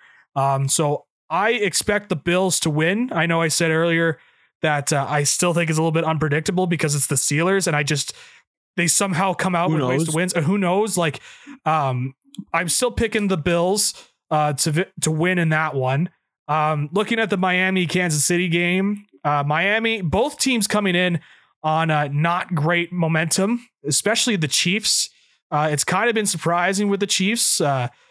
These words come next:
Speaker 1: this year, where the lack of receiver depth have, has been especially apparent this year. I mean, you've seen every meme under the book when it comes to Kadarius Toney. Um, and really the
Speaker 2: Mm-hmm.
Speaker 1: only receiving option that they have is Travis Kelce.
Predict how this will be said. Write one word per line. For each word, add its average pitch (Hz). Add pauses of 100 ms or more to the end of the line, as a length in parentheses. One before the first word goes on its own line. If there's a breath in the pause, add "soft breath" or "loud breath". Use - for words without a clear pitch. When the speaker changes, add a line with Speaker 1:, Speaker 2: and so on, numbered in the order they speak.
(140 soft breath)
Speaker 1:
this 175
year, 214
where 156 (360)
the 160
lack 185
of 190
receiver 180
depth 180
have, 160
has 151
been 147 (180)
especially -
apparent 170
this 180
year. 180 (380 loud breath)
I 156
mean, 147 (100)
you've 196
seen 196
every 185
meme 175
under 165
the 139
book 160
when 151
it 135
comes 151
to 143
Kadarius 147
Toney. 147 (400 soft breath)
Um, 143
and 147
really 202
the 175
Speaker 2:
Mm-hmm. 185
Speaker 1:
only 185
receiving 170
option 156
that 143
they 143
have 151
is 131
Travis 147
Kelce. 127